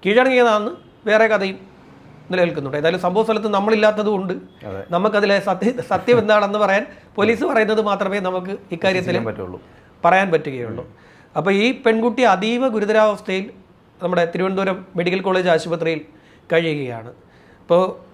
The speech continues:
Speaker 1: ഈ, ഇയാൾ തന്നെ ആശുപത്രിയിൽ എത്തിച്ചില്ലായിരുന്നെങ്കിൽ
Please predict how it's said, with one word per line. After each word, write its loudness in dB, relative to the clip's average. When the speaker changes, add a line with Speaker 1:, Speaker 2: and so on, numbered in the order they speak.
Speaker 1:
ഈ, -4
ഇയാൾ 4
തന്നെ 2
ആശുപത്രിയിൽ 2
എത്തിച്ചില്ലായിരുന്നെങ്കിൽ 0